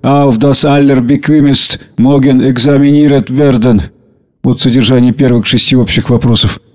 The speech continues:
Почему она отрицает, что она ведьма? Как давно она находится под проклятой властью колдовства? Что ее к этому побудило? Под каким образом явился к ней впервые дьявол? И в какое время? Утром, днем, вечером или ночью?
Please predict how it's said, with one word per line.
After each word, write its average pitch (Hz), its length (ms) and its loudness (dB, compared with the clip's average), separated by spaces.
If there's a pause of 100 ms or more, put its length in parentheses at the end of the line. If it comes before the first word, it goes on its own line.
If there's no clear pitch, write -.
(360)
Почему 151 460 0
она 156 220 0
отрицает, 151 680 0
что 156 220 0
она 156 160 2
ведьма? 139 480 0 (500)
Как 107 180 -4
давно 127 280 2
она 123 120 2
находится 120 400 0
под 120 200 -2
проклятой 127 440 0
властью 120 360 0
колдовства? 123 580 0 (580)
Что - 340 -2
ее 160 260 2
к 160 80 -4
этому 151 320 0
побудило? 151 640 2 (420)
Под - 160 -2
каким 151 340 0
образом 143 460 0
явился 143 440 2
к - 100 -10
ней 151 140 2
впервые 147 460 2
дьявол? 135 520 2 (180)
И 123 80 0
в - 80 -6
какое 151 420 0
время? 143 540 2 (160)
Утром, 131 400 0 (160)
днем, 120 380 0 (200)
вечером 143 540 2
или 156 100 2
ночью? 143 500 0